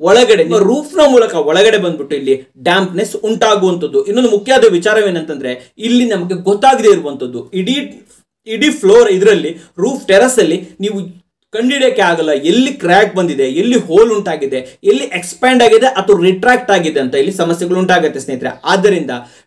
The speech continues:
ಟೈಲ್ಸ್ ಹಾಕೋ ಸಮಯದಲ್ಲಿ ಸರಿಯಾಗಿ ನೋಡ್ಕೊಳ್ದೆ ಹಾಕಿದ್ರೆ, ಯಾವ್ದಾವ್ದೋ ಟೈಲ್ಸ್ ತಂದ್ಬಿಟ್ಟು ಸುಮ್ನೆ ಹಾಕಿದ್ರೆ definitely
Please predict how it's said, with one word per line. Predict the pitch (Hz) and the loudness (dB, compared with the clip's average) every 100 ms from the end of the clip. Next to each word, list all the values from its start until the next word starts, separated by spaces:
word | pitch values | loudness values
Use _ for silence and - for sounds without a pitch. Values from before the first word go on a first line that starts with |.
| _ - | _ -14
ಟೈಲ್ಸ್ | 220 311 311 | -10 -8 -8
ಹಾಕೋ | 214 196 208 | -6 -2 -2
ಸಮಯದಲ್ಲಿ | 190 208 214 190 143 147 - - | 0 0 2 2 0 -6 -10 -8
ಸರಿಯಾಗಿ | - 247 294 320 269 | 0 2 2 0 0
ನೋಡ್ಕೊಳ್ದೆ | 202 208 208 233 202 | 0 -2 0 0 0
ಹಾಕಿದ್ರೆ, | 151 156 170 139 135 | 0 -2 -2 -2 -2
ಯಾವ್ದಾವ್ದೋ | 156 214 233 240 | 0 2 4 4
ಟೈಲ್ಸ್ | 214 185 175 | 2 0 -4
ತಂದ್ಬಿಟ್ಟು | 180 165 - | -6 -8 -10
ಸುಮ್ನೆ | 156 139 | -12 -10
ಹಾಕಿದ್ರೆ | 127 160 180 165 123 | -4 -2 -2 -2 -4
definitely | 117 165 175 247 185 151 | -2 -2 2 0 2 0